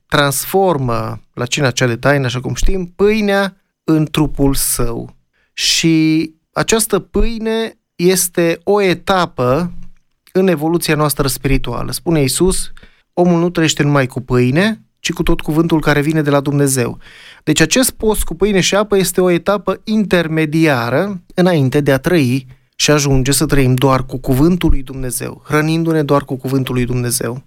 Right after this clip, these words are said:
Iisus este pâinea vieții și această hrană spirituală, uh, în care El se transformă, căci pâinea devine, uh, trupul Său, adică vorbim aici de Euharistie, această hrană spirituală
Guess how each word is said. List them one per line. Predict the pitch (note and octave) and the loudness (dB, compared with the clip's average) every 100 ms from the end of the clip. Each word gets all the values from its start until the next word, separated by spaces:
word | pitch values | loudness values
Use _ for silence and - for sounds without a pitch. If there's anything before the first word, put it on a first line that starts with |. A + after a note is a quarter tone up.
| _ _ - | _ _ 0
Iisus | F#3+ B3 C4 - | 0 2 0 0
este | A3 G#3 - G3+ G3 F#3+ | -2 -2 2 2 2 0
pâinea | A3+ G#3+ G3 E3 | 0 2 2 0
vieții | D3+ C3 - - B2 A2+ - _ | 0 -2 -4 -6 -6 -8 -12 _
și | - - - E3+ E3 D#3+ D#3+ - _ _ | -2 0 2 2 2 2 0 -4 _ _
această | D#3+ - A3+ A3+ - G3 F3 D3 - - | -6 -2 0 0 -2 0 0 -2 -6 -2
hrană | G#3+ G3 D3 B2 | 0 0 0 -4
spirituală, | B2 - F#3 F#3+ F3 C3+ A#2+ B2 E3 G#3 - _ _ _ - | -6 -2 0 0 0 0 0 0 -2 -4 -10 _ _ _ -8
uh, | C#3 B2 B2 A#2+ B2+ B2+ C3+ - _ _ | -4 -2 -2 -2 -4 -4 -8 -14 _ _
în | - D#3 | 0 2
care | C#3+ C3+ C3+ | 4 4 4
El | F#3 F#3 | 4 2
se | D3 D#3+ B2 - _ _ | 2 -2 -2 -8 _ _
transformă, | - F3 F#3+ - C#3+ C3+ C3 F#3 | -4 0 0 0 0 2 2 0
căci | G3 D3 - | -2 -6 0
pâinea | - D#3+ D3 B2+ | 2 2 0 -4
devine, | B2 C#3 D3 C#3 C3+ - - _ _ | -2 -2 0 0 -2 -6 -20 _ _
uh, | - B2+ A#2 A#2+ | -6 -4 -4 -2
trupul | E3 E3 D3+ | -2 0 0
Său, | - - C3+ F3 | 2 0 0 0
adică | D3 B2+ C3 B2+ B2 | -2 -4 -2 -2 -2
vorbim | C3+ C3 C#3+ | -2 -2 0
aici | C3+ C3 | 0 0
de | C#3+ C#3+ | 0 0
Euharistie, | - F3+ C#3+ C3+ C3 B2+ - B2 C#3+ G3+ | 0 0 0 0 0 -4 -6 -4 -4 -6
această | D#3+ D3+ D3 C3+ | -6 -4 -4 -4
hrană | C#3+ D#3+ | -2 0
spirituală | C#3+ - G3 F3 C#3 D#3 | -2 -4 -6 0 2 2